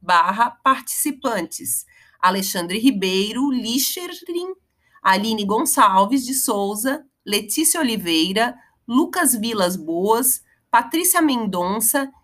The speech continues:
e Tiago Donini. Terceira caixa, em vermelho,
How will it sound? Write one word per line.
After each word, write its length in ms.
e 120
Tiago 480
Donini. 720
Terceira 540
caixa, 800
em 120
vermelho, 800